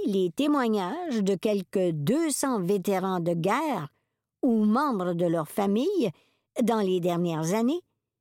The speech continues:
dans le cadre du projet d'exposition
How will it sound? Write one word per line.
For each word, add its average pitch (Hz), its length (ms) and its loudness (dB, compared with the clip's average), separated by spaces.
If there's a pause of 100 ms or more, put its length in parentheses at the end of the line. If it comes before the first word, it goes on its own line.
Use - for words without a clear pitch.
(340)
dans 226 200 2
le 214 120 2
cadre 220 560 0
du 170 320 -2
projet 220 480 0
d'exposition 196 960 -2